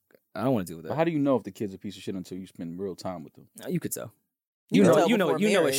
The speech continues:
Speaker 1: shitty kid when you see one.
Speaker 2: Yeah.
Speaker 1: And you could kinda tell by her, 'cause I've seen a lot of chicks I thought was super cool, but I knew you was a bad mother, so I know your kid is bad.
Speaker 2: Yeah.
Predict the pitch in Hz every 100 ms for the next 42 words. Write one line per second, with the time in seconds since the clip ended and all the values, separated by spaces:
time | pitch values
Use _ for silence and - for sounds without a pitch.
0 | 143 135 113 120 104 95 - 98 85 -
1 | - 101 90 92 - - - - 147 202
2 | 202 139 143 135 - 131 113 104 117 107
3 | 98 - 117 165 175 143 117 113 110 101
4 | - _ _ _ _ _ _ - 135 -
5 | - _ - 113 120 110 104 - 110 98
6 | 107 98 131 143 117 101 95 87 92 92
7 | 90 90 - 175 139 107 92 87 82 -
8 | - _ _ 107 101